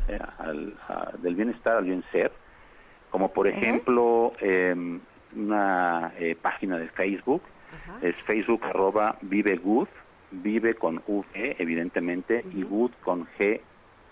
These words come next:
Speaker 1: U U D, no son Os, son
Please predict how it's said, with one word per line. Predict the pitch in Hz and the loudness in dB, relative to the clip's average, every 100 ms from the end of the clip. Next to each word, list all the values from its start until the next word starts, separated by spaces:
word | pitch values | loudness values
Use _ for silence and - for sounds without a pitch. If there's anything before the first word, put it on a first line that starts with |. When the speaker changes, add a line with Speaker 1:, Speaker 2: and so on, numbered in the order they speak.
| - | -14
Speaker 1:
U | 113 110 127 - - | -8 -6 -6 -10 -8
U | 110 110 | -2 -2
D, | 92 113 120 - - - - - | 2 2 0 -4 -20 -20 -20 -6
no | 95 | -4
son | - 101 - | 0 -2 0
Os, | 117 117 - - | 0 0 -4 -6
son | 98 | -4